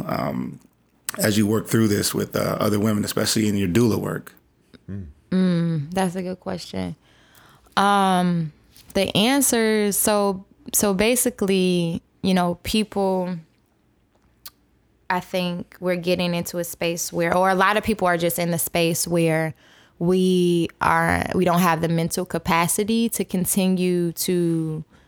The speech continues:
Speaker 3: you know, fight these battles because I think that we fight them on a physical level. So I really, you know, for a lot of,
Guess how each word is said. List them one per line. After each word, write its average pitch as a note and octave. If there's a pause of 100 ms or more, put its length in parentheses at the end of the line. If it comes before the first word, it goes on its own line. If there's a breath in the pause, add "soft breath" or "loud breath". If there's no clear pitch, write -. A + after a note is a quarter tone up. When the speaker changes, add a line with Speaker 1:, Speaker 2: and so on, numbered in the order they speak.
(400 soft breath)
Speaker 3:
you F#3+
know, F3
fight -
these E3+
battles F3
because E3+
I E3+
think E3+ (100)
that E3
we F3+
fight E3
them E3
on E3
a E3
physical F3
level. G#3 (360 loud breath)
So -
I F3+
really, F#3
you F#3
know, F#3
for F3+
a E3+
lot F3
of, E3